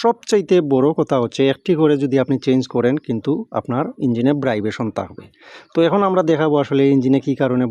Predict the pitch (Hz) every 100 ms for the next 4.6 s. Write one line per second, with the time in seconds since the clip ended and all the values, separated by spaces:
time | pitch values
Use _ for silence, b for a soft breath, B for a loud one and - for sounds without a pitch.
0 | 117 113 110 113 131 113 107 117 - 131
1 | 139 143 139 135 135 131 127 127 127 135
2 | 131 123 113 123 123 117 _ _ _ _
3 | _ _ _ _ _ _ 160 160 190 175
4 | 170 185 170 139 165 151